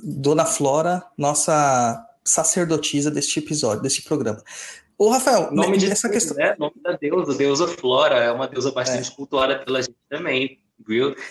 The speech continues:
Speaker 2: Tem até o altar da deusa Flora, sua mãe tem que visitar lá na vila quando a gente reabrir
Speaker 1: Viu?
Speaker 2: depois dessa pandemia.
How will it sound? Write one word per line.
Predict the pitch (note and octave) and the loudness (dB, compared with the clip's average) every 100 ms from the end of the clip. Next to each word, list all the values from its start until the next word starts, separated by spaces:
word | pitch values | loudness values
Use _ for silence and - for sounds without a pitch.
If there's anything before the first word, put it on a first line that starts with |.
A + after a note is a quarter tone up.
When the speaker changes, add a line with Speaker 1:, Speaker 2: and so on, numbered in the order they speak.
| - | -4
Speaker 2:
Tem | B2 | -2
até | B2 C3 | 0 2
o | C#3 | 4
altar | E3 - C#3+ | 2 2 2
da | D#3+ | 2
deusa | D#3+ D#3 F3 | 2 2 0
Flora, | - C#3 C3+ D3 | 0 2 4 2
sua | C#3+ C#3 | 2 0
mãe | C#3 C3+ | 0 -2
tem | C3 | -2
que | B2+ | -2
visitar | B2+ B2+ D3 C3 | -2 -2 0 2
lá | C3 A#2+ | 2 2
na | A#2+ | 0
vila | A#2 A2+ A#2+ A#2 | -2 -2 -4 -4
quando | B2+ A#2 | -6 -4
a | |
gente | A2 - | -4 -2
reabrir | A#2 A2+ A2+ A2 G#2+ | 0 0 0 -4 -6
Speaker 1:
Viu? | B2 C3 G#3 - | -4 -2 -2 -6
Speaker 2:
depois | A2+ A2+ A2+ | -6 -4 -2
dessa | A#2+ A2 | -2 -4
pandemia. | A2+ A2+ | -2 -4